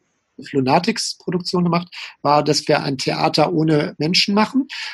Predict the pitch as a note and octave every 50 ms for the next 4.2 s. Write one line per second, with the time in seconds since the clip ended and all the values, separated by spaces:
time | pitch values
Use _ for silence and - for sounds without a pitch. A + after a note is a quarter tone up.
0 | - _ - - D3+ D3 C#3 B2+ C3+ C#3 D3+ D3+ D#3 D3+ D3+ D3 E3+ E3+ E3 D#3+
1 | - - D#3 D3+ E3 F3 F3 E3 C#3+ - - A#2 - - B2+ B2+ - - - B2
2 | A#2+ - - - A#2 A2 A2+ A2 - B2 C3 - - D3+ D3 C#3 - - D#3 C#3+
3 | C#3+ - - C#3 C3 B2+ B2+ C3+ C3 - - C3 C3 C3 B2+ B2 C3 C3 B2+ B2+
4 | B2 B2+ B2+